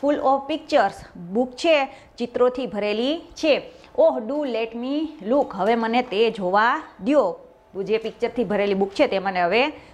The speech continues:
જોવા દ્યો. Question number one. What is sweet? શું સરસ છે?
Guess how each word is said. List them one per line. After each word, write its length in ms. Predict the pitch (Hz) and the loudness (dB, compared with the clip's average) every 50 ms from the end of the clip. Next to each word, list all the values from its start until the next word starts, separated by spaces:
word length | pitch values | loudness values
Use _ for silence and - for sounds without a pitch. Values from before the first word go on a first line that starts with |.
| - - | -20 -8
જોવા 320 | 185 240 285 285 269 214 190 | 0 2 4 4 4 2 0
દ્યો. 220 | 196 185 175 - - _ _ _ _ _ _ _ _ _ _ _ _ _ _ _ - - - 269 | -2 -6 -12 -14 -16 _ _ _ _ _ _ _ _ _ _ _ _ _ _ _ -20 -10 0 0
Question 300 | 285 294 294 359 349 330 | 0 0 0 -2 0 0
number 300 | 330 294 285 269 233 208 | 0 2 4 4 2 2
one. 240 | 185 185 180 165 156 - - - - - - - - 190 | 0 -4 -8 -8 -12 -18 -20 -20 -20 -20 -20 -14 -2 2
What 220 | 226 269 311 320 311 - - 262 294 | 4 4 4 2 0 -10 -10 -6 -4
is 160 | 311 294 254 294 285 294 - | -4 -2 -2 -4 -4 -4 -6
sweet? 240 | 285 302 262 254 - 196 - - - - - - | -2 -2 -2 -2 -4 -12 -14 -16 -20 -20 -4 0
શું 160 | 349 392 381 | 2 2 2
સરસ 300 | - - 277 269 277 277 | 4 2 2 2 2 0
છે? 440 | 277 - - 285 262 254 269 262 | -2 -4 0 2 2 2 2 -2